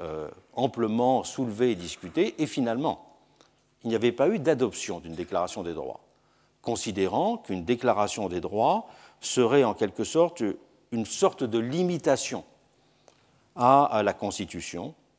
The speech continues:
et une limitation donc au pouvoir, euh, des représentants. Voir par exemple les, les,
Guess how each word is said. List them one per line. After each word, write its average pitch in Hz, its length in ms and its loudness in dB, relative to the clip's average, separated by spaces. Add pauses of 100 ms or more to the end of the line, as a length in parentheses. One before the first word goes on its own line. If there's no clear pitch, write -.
(120)
et 139 240 4
une 117 240 -2
limitation 151 720 -2 (720)
donc 101 340 -6
au 117 120 -2
pouvoir, 101 600 2
euh, 85 260 -2
des 98 100 0
représentants. 82 680 -6 (1600)
Voir 95 320 4
par 87 140 0
exemple 98 400 -2
les, 90 160 0
les, 82 320 -6